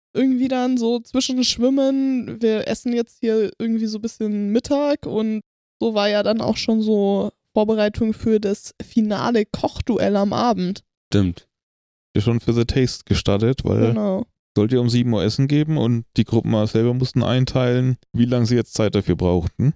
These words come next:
Speaker 1: Ja.
Speaker 3: Und in der Zeit sind wir halt so weitergeschippert und wir schippern da halt auf dem Eiselmeer rum, ne?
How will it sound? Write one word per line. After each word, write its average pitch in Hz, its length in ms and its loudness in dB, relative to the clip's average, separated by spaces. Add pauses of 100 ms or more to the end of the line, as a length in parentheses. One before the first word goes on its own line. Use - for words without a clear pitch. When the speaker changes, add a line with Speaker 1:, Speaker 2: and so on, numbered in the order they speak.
Speaker 1:
Ja. 262 120 2
Speaker 3:
Und 127 260 0
in 127 140 2
der 123 180 0
Zeit 131 260 -2
sind 135 120 0
wir 123 80 2
halt 110 100 -2
so 107 80 -2
weitergeschippert 151 720 0
und 117 200 -2 (580)
wir - 100 -6
schippern 107 300 0
da 107 140 2
halt 107 160 0
auf 98 100 -2
dem - 140 -6
Eiselmeer 117 440 0
rum, 131 260 0
ne? 117 240 0